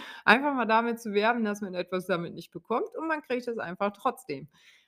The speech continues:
Äh, die Frage ist, vielleicht war der Schuh auch an der Stelle durch oder so oder zu klein oder was auch immer, aber Anti-Blasen-Socken ist halt einfach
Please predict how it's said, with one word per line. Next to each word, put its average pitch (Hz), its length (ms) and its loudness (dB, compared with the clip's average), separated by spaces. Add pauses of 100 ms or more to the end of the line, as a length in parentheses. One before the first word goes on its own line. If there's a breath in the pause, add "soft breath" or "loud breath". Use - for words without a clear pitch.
Äh, 202 440 4
die 202 100 -4
Frage 214 280 6
ist, 247 240 -6
vielleicht 202 320 0
war 185 100 0
der 170 120 -4
Schuh 233 200 -2
auch 214 140 0
an 202 120 -6
der 202 100 -2
Stelle 190 340 -2
durch 220 360 2
oder 190 260 2
so 190 120 -2
oder 165 260 -4
zu - 120 -20
klein 202 480 0
oder 156 500 -2 (120)
was 202 360 -4
auch 160 260 -6
immer, 190 420 0 (300 soft breath)
aber 165 200 4
Anti-Blasen-Socken 180 1040 0
ist - 160 -16
halt 190 200 0
einfach 180 460 -10